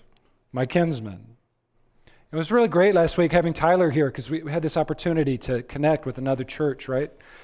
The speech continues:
To be benefited by another pastor from another place, and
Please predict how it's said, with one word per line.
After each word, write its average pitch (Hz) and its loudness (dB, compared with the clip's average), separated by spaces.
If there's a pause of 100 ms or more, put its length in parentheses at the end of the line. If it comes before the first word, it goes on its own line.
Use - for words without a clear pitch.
(220)
To - -8
be 139 0
benefited 151 0
by 143 4
another 147 2 (600)
pastor 160 0
from 143 -6
another 143 0
place, 147 0
and 110 -16